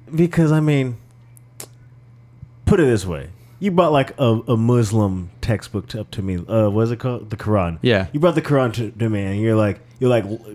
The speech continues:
Speaker 1: put your hand on it," and to, I'm, I'm gonna be like, "Ah, yeah,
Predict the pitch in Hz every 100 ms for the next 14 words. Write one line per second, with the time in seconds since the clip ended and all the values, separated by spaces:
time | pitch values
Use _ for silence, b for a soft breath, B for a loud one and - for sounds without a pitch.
0 | 87 151 143 123 127 123 110 107 101 92
1 | 98 87 127 95 107 - 175 175 110 90
2 | 98 107 107 90 85 82 78 69